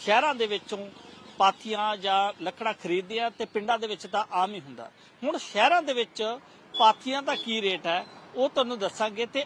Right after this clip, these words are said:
ਆਨਲਾਈਨ ਪਾਥੀਆਂ ਜਿਹੜੀਆਂ ਵਿਕ ਰਹੀਆਂ ਉਹਨਾਂ ਦਾ ਕੀ ਰੇਟ ਹੈ ਉਹ ਵੀ ਤੁਹਾਨੂੰ ਦੱਸਾਂਗੇ। ਆਨਲਾਈਨ ਪਾਥੀਆਂ ਦੀ ਬੜੀ ਡਿਮਾਂਡ ਹੋ ਚੁੱਕੀ ਹੈ। ਜੇ ਤੁਸੀਂ Amazon, Flipkart ਤੋਂ ਆਨਲਾਈਨ ਪਾਥੀਆਂ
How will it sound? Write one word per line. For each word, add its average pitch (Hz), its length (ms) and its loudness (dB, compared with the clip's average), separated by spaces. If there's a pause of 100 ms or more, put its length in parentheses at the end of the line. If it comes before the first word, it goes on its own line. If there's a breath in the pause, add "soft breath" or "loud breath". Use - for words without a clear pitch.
(100)
ਆਨਲਾਈਨ 262 520 4
ਪਾਥੀਆਂ 226 500 2
ਜਿਹੜੀਆਂ 240 320 -4
ਵਿਕ 175 260 -6
ਰਹੀਆਂ 185 420 -4
ਉਹਨਾਂ 262 240 -6
ਦਾ 262 100 -4
ਕੀ 180 240 -8
ਰੇਟ 151 240 -6
ਹੈ 190 200 -4
ਉਹ 247 60 -14
ਵੀ 277 120 -12
ਤੁਹਾਨੂੰ 170 340 -4
ਦੱਸਾਂਗੇ। 160 520 -6 (140)
ਆਨਲਾਈਨ 262 540 -2
ਪਾਥੀਆਂ 208 520 -4
ਦੀ 226 100 -12
ਬੜੀ 220 240 -8
ਡਿਮਾਂਡ 165 500 -6
ਹੋ 170 180 -10
ਚੁੱਕੀ 139 400 -16
ਹੈ। 107 80 -12 (300 loud breath)
ਜੇ 175 120 0
ਤੁਸੀਂ 208 400 -8 (160)
Amazon, 190 460 -6
Flipkart 185 760 -4
ਤੋਂ 170 200 -6 (320 soft breath)
ਆਨਲਾਈਨ 262 400 4
ਪਾਥੀਆਂ 202 680 -4